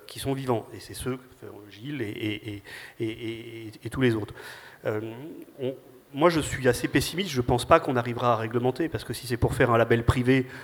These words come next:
d'autres feront aussi leur label privé. Alors le consommateur s'y retrouvera absolument pas. Euh, aujourd'hui, on n'a pas l'aide de l'I N A O, et les rapports qui ont été faits sur une réglementation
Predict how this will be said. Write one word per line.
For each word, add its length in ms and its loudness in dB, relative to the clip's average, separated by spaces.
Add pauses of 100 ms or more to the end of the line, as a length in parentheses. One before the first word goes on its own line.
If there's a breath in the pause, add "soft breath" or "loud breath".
(200 loud breath)
d'autres 280 4
feront 300 -2
aussi 200 -4
leur 160 4
label 240 2
privé. 400 8
Alors 160 2
le 80 -4
consommateur 540 -4
s'y 100 -12
retrouvera 320 -8
absolument 420 -4
pas. 240 2 (640 loud breath)
Euh, 320 6
aujourd'hui, 440 8
on 80 6
n'a 100 -2
pas 180 4
l'aide 220 4
de 100 0
l'I 140 -2
N 140 0
A 80 4
O, 320 6
et 60 4
les 100 -2
rapports 420 4
qui 60 -4
ont 40 0
été 180 -4
faits 280 0
sur 240 -10
une 80 -12
réglementation 720 -4